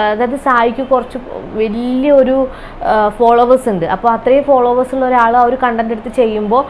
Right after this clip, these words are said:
ഈ ഓപ്പോസിറ്റ് നിൽക്കുന്ന ആ ചിലപ്പം ചിലർക്കത് ഇഷ്-, ചിലരെ അത് നെഗറ്റീവായിട്ട് ബാധിക്കും. അവർക്കതൊരു അടിയായി മാറും. അങ്ങനെ സായിക്ക് സംഭവിച്ചു പോയിട്ടുണ്ടോ എന്ന് എനിക്ക് തോന്നിയിട്ടുണ്ട്. കാരണം കണ്ടന്റ് കുറേ ചെയ്യുമ്പോൾ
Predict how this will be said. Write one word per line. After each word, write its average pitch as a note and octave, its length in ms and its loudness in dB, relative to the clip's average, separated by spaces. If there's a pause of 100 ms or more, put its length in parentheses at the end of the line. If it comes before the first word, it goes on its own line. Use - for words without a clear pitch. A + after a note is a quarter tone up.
(320)
ഈ B3 60 0
ഓപ്പോസിറ്റ് A3+ 580 0
നിൽക്കുന്ന A#3+ 240 -2
ആ A#3 140 2
ചിലപ്പം A#3 720 -4
ചിലർക്കത് B3 420 2
ഇഷ്-, - 320 -6
ചിലരെ B3 420 4
അത് C4 200 2
നെഗറ്റീവായിട്ട് C4 520 2
ബാധിക്കും. F3+ 340 0
അവർക്കതൊരു B3+ 640 0 (300)
അടിയായി A3 340 2
മാറും. F3+ 340 0 (120)
അങ്ങനെ B3 420 -2
സായിക്ക് B3+ 500 0
സംഭവിച്ചു A#3+ 480 -2
പോയിട്ടുണ്ടോ A3+ 480 -2
എന്ന് B3+ 120 -2
എനിക്ക് A#3 200 -6
തോന്നിയിട്ടുണ്ട്. F3+ 420 -4
കാരണം G#3+ 260 -2 (540)
കണ്ടന്റ് B3 320 0
കുറേ B3+ 280 4
ചെയ്യുമ്പോൾ B3+ 640 2